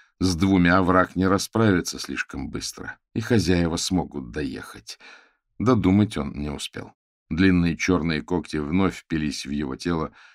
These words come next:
и он понял, что если не отпустит сейчас, то будет разорван в клочья. Он расслабил кольца, и земля понеслась ему навстречу.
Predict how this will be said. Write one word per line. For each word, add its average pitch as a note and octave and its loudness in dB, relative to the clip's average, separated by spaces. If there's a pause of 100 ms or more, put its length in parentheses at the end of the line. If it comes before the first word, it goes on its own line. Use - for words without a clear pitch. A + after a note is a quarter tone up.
(240)
и F#2+ 4
он A2+ 4
понял, A#2 6
что - -2
если F#2 2
не F#2 4
отпустит F#2 -2
сейчас, F2+ -2
то E2 -6
будет F2 0
разорван D#2+ -2
в - -16
клочья. - -8 (600)
Он G2+ 6
расслабил G2 4
кольца, F#2+ 2
и D#2 0
земля E2 0
понеслась D#2 -6
ему D2 -6
навстречу. - -10